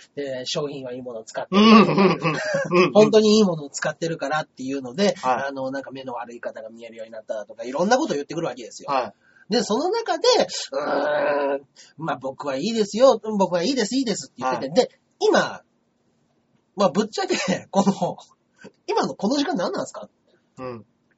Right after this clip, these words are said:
Speaker 1: 誘っても来ないし。
Speaker 2: うん。うん。
Speaker 1: 何なんでしょうっていう話で。
Speaker 2: うん。
Speaker 1: はい。
Speaker 2: へえ。
Speaker 1: 言われて。
Speaker 2: はいはいはい。
Speaker 1: で、ぼ-、僕が言ったんですよ、それを。で、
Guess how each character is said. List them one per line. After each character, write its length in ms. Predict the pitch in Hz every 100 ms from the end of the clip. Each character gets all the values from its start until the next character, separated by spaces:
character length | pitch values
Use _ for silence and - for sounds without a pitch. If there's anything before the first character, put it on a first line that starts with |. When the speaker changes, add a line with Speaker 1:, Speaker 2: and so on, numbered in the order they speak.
| -
Speaker 1:
誘 240 | 208 254
っ 40 | 262
て 100 | 262
も 120 | 160
来 140 | -
な 120 | 165 -
い 60 |
し。 240 | - 104 -
Speaker 2:
う 100 | 123
ん。 140 | 123 104 - _ _ _ _ _ _ _ _ _ -
う 80 | 143
ん。 200 | 131 113 _
Speaker 1:
何 260 | 226 440 339
な 120 | 143
ん 60 | 117
で 80 |
し 80 | 107
ょ 60 | 101
う 20 |
っ 100 | -
て 60 | 113
い 60 |
う 40 | 110
話 320 | 107 101 98
で。 220 | 87 73
Speaker 2:
う 80 | 131
ん。 200 | 139 117
Speaker 1:
は 240 | 98 95 90 _ _ _ _ _ _ _ _ 120
い。 60 |
Speaker 2:
へ 1000 | 127 127 139 147 151 160 165 170 175 180 185 196
え。 80 | 233
Speaker 1:
言 120 | 139
わ 140 | 127
れ 80 | 120
て。 280 | _ 104 - _ _ _ _ _
Speaker 2:
は 200 | - 139
い 40 |
は 80 | 113
い 20 |
は 60 | 120
い。 20 |
Speaker 1:
で、 100 | 269
ぼ-、 60 | 156 123 247
僕 220 | 202 226 262
が 60 |
言 100 | 202
っ 20 |
た 140 | - -
ん 20 |
で 40 |
す 40 | -
よ、 60 |
そ 80 | -
れ 60 | -
を。 60 | - _ _ _ _ _ _ _ _ _ _
で、 120 | -